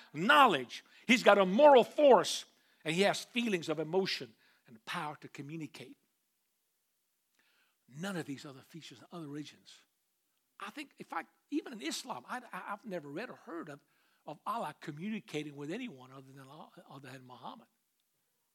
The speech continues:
None of these other religions have a, a,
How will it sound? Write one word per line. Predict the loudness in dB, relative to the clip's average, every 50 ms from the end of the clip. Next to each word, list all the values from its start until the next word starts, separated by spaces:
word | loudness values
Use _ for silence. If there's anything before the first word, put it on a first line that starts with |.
| _ _ _ _ _ _ _ _ _ _ _ _ _ _ _ _ _ _ _ _ _ _ _ _ _ _ _ _ _ _ _ _ _ _ _ _ _ -2
None | 4 6 6 8 8 6
of | 4 4
these | 2 0 2 2
other | 2 4 4 4
religions | 4 4 4 4 2 0 0 -8 -12 -12 -20 -20 -20 -20 _ _ _ -20 _ _ _ _ _ _ _ _ _ _ _ _
have | 4 4 4 4 2 -2
a, | -6 -8 -6 -6 -2
a, | 0 0 2